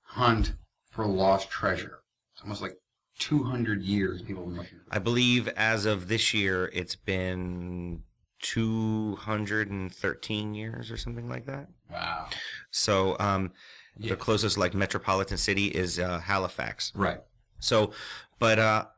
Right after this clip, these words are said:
Speaker 2: our adventure starts back in the year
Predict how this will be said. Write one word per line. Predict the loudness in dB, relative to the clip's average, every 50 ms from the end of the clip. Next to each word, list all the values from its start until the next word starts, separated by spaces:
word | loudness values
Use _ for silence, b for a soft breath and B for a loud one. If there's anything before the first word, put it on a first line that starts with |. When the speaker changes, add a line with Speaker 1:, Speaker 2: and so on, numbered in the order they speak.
| -8 -2
Speaker 2:
our | 0 2 4 6 6 6 6 4 4 2
adventure | 2 2 2 2 2 2 2 2 0 0 2
starts | 2 2 2 4 4 4 6 6 4 2 0 0 -2 -2 -2 b b b b b b b b b _ _
back | -6 -2 0 0 0 0 -2
in | -2 -2
the | -2 -2
year | 0 0 2 2 4 4 2 2 0 -4